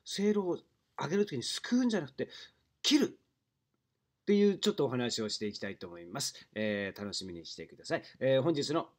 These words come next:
ポイントは、えー、ピンポイントは目線です。えー、ぜひともちょっと気をつけて、ちょっとこれからちょっとエムティーティーイメージトレーニングをちょっとしてみてください。必ず、えー、人間っていうのは、えー、目で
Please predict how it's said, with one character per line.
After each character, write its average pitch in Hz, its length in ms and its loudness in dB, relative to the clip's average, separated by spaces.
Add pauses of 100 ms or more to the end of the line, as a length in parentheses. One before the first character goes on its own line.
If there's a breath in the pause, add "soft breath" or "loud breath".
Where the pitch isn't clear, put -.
ポ 117 120 -8
イ 117 60 -2
ン 110 60 -8
ト 131 80 -2
は、 147 160 -4 (200)
え - 240 -20
ー、 - 40 -20
ピ 160 80 -4
ン 151 60 -2
ポ 151 120 -4
イ 127 40 -2
ン - 20 -6
ト 127 80 -6
は 139 100 -4 (240 loud breath)
目 110 160 -8
線 220 220 2
で 202 80 2
す。 - 200 -8 (220)
え 101 160 -8 (160)
ー、 - 20 -10
ぜ 165 80 0
ひ 160 60 -4
と 165 60 0
も 131 80 -2
ち 135 80 -4
ょ - 40 -4
っ - 20 -8
と 113 80 -6
気 117 120 -6
を 113 60 -2
つ - 60 -10
け 104 80 -10
て、 - 160 -14 (160)
ち - 180 -10
ょ 113 40 -2
っ - 20 -4
と - 40 -16
こ 110 60 -6
れ 107 60 -4
か 101 100 -8
ら 95 60 -12
ち - 60 -12
ょ - 120 -14
っ - 0 -
と 101 60 -8
エ - 20 -4
ム 123 140 -2
テ 123 100 -4
ィ 110 60 -2
ー 110 40 -12
テ 110 60 -6
ィ 107 40 -4
ー - 20 -2
イ - 20 -2
メ 104 140 -6
ー - 20 -6
ジ 101 80 -10
ト 101 100 -10
レ 92 60 -14
ー 95 40 -12
ニ 107 80 -6
ン - 20 -4
グ 180 80 -4
を 175 60 -4
ち - 100 -4
ょ - 20 -4
っ 104 40 -6
と - 120 -10
し - 80 -6
て 214 80 -8
み 202 140 -8
て 185 80 -16
く 175 80 -18
だ 175 80 -14
さ 165 100 -2
い。 - 60 -4 (280 loud breath)
必 160 320 -4
ず、 185 180 -2 (200 loud breath)
え 98 340 -2
ー、 - 40 -20 (100)
人 110 180 -6
間 107 140 -4
っ - 20 -10
て - 140 -8
い - 20 0
う 156 40 -2
の 165 60 -2
は、 202 140 -4 (340 loud breath)
え 85 420 -10 (400)
ー、 113 40 -6
目 160 120 -2
で - 160 -6